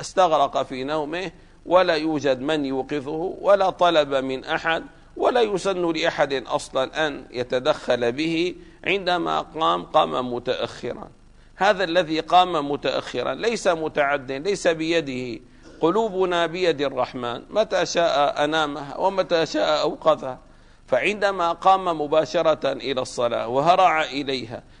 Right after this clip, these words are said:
هل يعتبر آثما؟ لا، لا يعتبر آثما.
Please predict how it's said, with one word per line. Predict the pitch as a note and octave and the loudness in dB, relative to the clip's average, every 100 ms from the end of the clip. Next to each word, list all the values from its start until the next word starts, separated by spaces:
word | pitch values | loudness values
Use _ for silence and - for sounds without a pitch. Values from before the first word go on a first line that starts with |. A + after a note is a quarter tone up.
| - | 0
هل | D3 E3 | 0 4
يعتبر | D#3 C#3 D#3 C#3+ C#3+ C#3+ B2+ D3 | 2 2 0 0 -2 -2 4 4
آثما؟ | D3+ C#3 C3+ C#3 C#3+ - - | 4 -6 -8 -8 -8 -12 -4
لا، | E3 D3+ B2+ - | 2 2 2 -4
لا | C3+ D#3+ | 4 4
يعتبر | C#3 A#2 A#2+ C#3 C3 B2 A#2+ B2 - - - - | 4 -2 -2 -2 0 0 -2 -6 -10 -20 -18 0
آثما. | D#3+ C3 - G2+ F2+ | 2 2 0 -12 -12